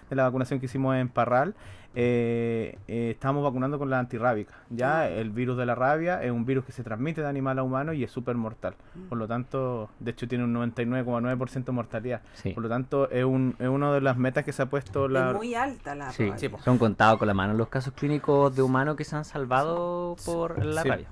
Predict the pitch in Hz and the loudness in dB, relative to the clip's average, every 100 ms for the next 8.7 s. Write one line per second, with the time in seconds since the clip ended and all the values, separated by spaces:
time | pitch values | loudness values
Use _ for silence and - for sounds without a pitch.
0 | - 127 131 139 117 - 127 127 - 127 | -8 -2 0 0 -2 -2 2 2 2 4
1 | 143 151 143 131 135 147 139 151 143 139 | 4 4 -2 0 0 0 -2 -2 0 0
2 | 123 120 120 120 120 139 170 156 131 123 | -2 -2 -2 -2 -2 -2 -2 2 2 4
3 | 120 117 107 131 120 123 139 143 135 127 | 2 0 0 -2 -2 -2 0 0 0 -2
4 | 123 127 143 135 123 135 143 135 131 135 | -2 -4 -2 -4 -2 0 2 2 2 2
5 | 143 156 143 143 170 208 - 143 139 135 | 0 -2 -4 -2 0 -2 -2 0 2 2
6 | 135 135 - 147 147 147 131 98 110 123 | 0 -4 -4 -4 -2 0 0 -2 -6 -6
7 | 117 120 147 147 143 135 135 143 151 143 | -4 -2 -2 -2 -2 -2 -2 -2 -4 -4
8 | 151 151 135 120 104 - | -4 -2 -2 -2 -6 -6